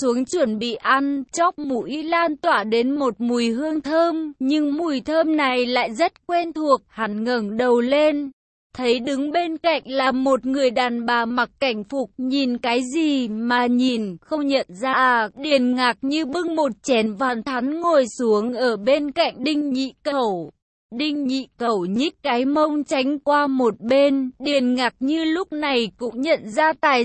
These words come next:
xế của Khấu Đại Bằng là Đỗ Sơn Khôi cũng ngồi cùng bàn, với trách nhiệm của lái xe đối với lãnh đạo.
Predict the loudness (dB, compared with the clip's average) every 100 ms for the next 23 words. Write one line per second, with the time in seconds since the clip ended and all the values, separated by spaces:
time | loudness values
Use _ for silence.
0 | 0 0 0 -2 -2 0 0 0 2 2
1 | 0 2 0 2 0 2 2 4 2 2
2 | 0 2 2 0 -2 -2 -2 -2 -4 -2
3 | -2 2 2 2 -2 -2 0 0 0 -4
4 | -8 -4 0 2 0 -6 -2 0 0 -2
5 | _ 0 2 2 0 -2 -2 0 2 4
6 | 4 4 4 4 4 0 -2 -2 2 2
7 | -2